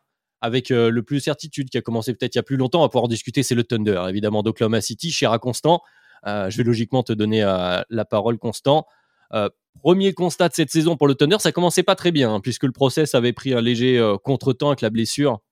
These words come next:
euh, du deuxième pick de draft de cette année de Chet Holmgren.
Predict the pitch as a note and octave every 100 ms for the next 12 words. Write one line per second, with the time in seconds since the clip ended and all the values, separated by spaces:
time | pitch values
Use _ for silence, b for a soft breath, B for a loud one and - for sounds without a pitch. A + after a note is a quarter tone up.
0 | - G2 F2 E2+ F#2 A#2 G2+ G#2+ G#2 G#2
1 | A#2 G#2+ G#2+ A2 A2 - G#2 G2+ G#2+ A2
2 | A#2 G#2+ - G#2+ A#2 A#2+ E3